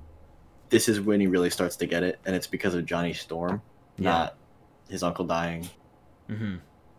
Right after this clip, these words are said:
Speaker 1: Which, again, it contradicts what I feel like a lot of people think. Like, his uncle died, and he immediately gets it. He's like, "Oh, great. Great power comes great responsibility. Let's go fight everybody 'cause it's right." It's like, no, it really was the damn
Speaker 2: That's,
Speaker 1: torch.
Speaker 2: that's kinda what they did for the movies.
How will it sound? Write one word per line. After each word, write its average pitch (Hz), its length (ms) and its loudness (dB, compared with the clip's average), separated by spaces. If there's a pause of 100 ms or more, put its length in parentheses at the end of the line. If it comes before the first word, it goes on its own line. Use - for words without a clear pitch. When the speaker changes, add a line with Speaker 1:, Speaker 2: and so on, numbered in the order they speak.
(120)
Speaker 1:
Which, 92 160 2
again, 104 360 6 (760)
it 101 60 -6
contradicts 101 580 0
what 101 100 0
I 95 60 0
feel 98 160 0
like 95 140 -2
a 95 40 0
lot 90 200 0
of 87 40 -4
people 92 240 -6
think. 104 320 0
Like, 78 240 -8 (200)
his 101 100 -6
uncle 104 220 0
died, 104 280 4
and 101 80 2
he 82 60 0
immediately 117 340 8
gets 117 200 2
it. 92 40 2
He's 95 140 0
like, 90 220 -4
"Oh, 104 280 8
great. 92 260 0 (340)
Great 95 160 0
power 104 180 4
comes 104 160 -2
great 107 100 4
responsibility. 110 680 2 (460)
Let's 92 200 -4
go 101 120 0
fight 107 280 8
everybody 95 360 4
'cause 92 160 -4
it's 90 140 -2
right." 110 320 6
It's - 180 -12
like, 76 180 -6
no, 98 240 2
it 80 100 -6 (120)
really 113 220 8
was 85 440 0 (680)
the 113 100 2
damn - 240 6
Speaker 2:
That's, 165 160 6
Speaker 1:
torch. 127 320 8
Speaker 2:
that's 160 180 -2
kinda 226 260 8
what 214 200 6
they 175 80 6
did 185 240 4
for 170 120 4
the 143 100 4
movies. 160 760 8